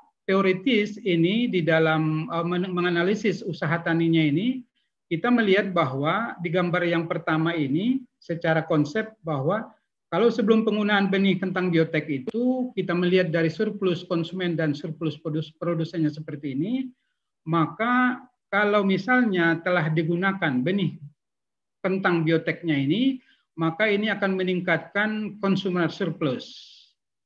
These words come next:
meningkatkan produsen surplus, dan akhirnya akan meningkatkan surplus ekonomi. Nah, seperti itu, dan beberapa pertimbangan.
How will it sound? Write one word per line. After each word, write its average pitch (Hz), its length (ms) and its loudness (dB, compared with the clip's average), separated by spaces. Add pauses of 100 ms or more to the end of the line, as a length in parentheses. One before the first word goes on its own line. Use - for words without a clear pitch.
(220)
meningkatkan 196 800 0
produsen 185 400 0
surplus, 175 640 -2
dan 185 160 -2
akhirnya 165 480 -2
akan 175 160 -4
meningkatkan 175 800 -4
surplus - 480 -4
ekonomi. 139 560 -4 (880)
Nah, - 240 -20
seperti 156 560 -2
itu, 240 480 -2 (160)
dan 170 160 -2
beberapa 165 480 -2
pertimbangan. 160 720 -2